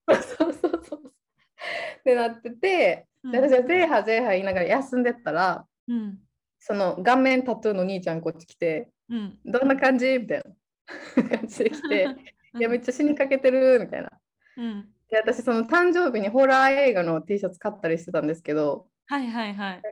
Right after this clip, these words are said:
Speaker 1: そのTシャツ着て挑んでたから、そのホラー映画の話で盛り上がって、
Speaker 2: うん。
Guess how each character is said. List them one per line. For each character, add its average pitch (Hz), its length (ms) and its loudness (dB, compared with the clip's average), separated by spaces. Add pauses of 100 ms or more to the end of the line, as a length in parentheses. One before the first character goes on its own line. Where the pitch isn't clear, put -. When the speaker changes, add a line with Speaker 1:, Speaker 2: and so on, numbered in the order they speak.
(100)
Speaker 1:
そ 240 60 -2
の 233 100 -2
T 247 160 0
シ 240 60 2
ャ 226 40 -2
ツ 254 120 -6
着 302 140 -2
て 185 180 2
挑 180 160 2
ん 180 60 -4
で 185 40 -18
た 170 100 0
か 165 100 0
ら、 175 100 2
そ 180 80 -6
の 190 80 0
ホ 247 100 2
ラ 240 120 4
ー 233 40 4 (120)
映 196 40 -4
画 170 80 0
の 165 80 -2
話 165 240 -2
で 160 60 -6
盛 156 160 -2
り 165 40 2
上 165 80 0
が 156 100 -6
っ - 60 -20 (140)
て、 147 340 -2 (300)
Speaker 2:
う 233 80 -10
ん。 214 180 -10